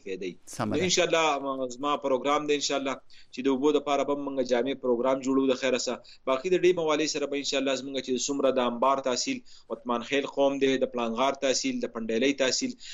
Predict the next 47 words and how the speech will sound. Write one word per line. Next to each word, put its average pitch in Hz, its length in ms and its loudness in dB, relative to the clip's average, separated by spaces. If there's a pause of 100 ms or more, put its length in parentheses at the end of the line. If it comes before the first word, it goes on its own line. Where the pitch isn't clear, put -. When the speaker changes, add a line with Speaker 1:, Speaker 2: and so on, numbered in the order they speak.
(120)
Speaker 1:
زموږ 127 220 -2 (140)
څومره، 143 520 0
آ، 131 100 2 (600)
عوام 151 300 4
دي، 143 140 0 (240)
څومره 185 400 2
زموږ 156 220 -4
ورکران 139 520 0
دي، 131 160 -6
انشاءالله 135 380 0
زه 127 100 -2
ورته 131 200 0
یقین 120 320 0
دهاني 117 320 2
ورکوم 131 420 2
چې - 400 -10
زه 120 120 2
به 139 100 4
ستاسو 127 340 2
دپاره 120 240 -4
فایټ 139 340 2
کوم. 131 240 -2
په - 140 -8
هر 127 140 -4
محاذ 123 380 0
باندې 127 200 -2
مې 117 160 -6
کړی 151 200 4
هم 156 60 -4
دی، 151 80 -2
انشاءالله 123 340 -4
کوم 107 280 -10
به 92 80 -8
م 82 40 -12
د - 100 -20
خیره - 260 -20
سره. - 160 -14 (140)
Speaker 2:
ډېره 165 160 12
مننه 117 340 4 (120)
ساجد 120 340 0
مومند 131 220 4
صاحب 139 220 -2
زموږ 117 260 -2
سره 107 100 -4
د 98 60 -6
خبرو 95 260 -6
کولو. 87 280 -10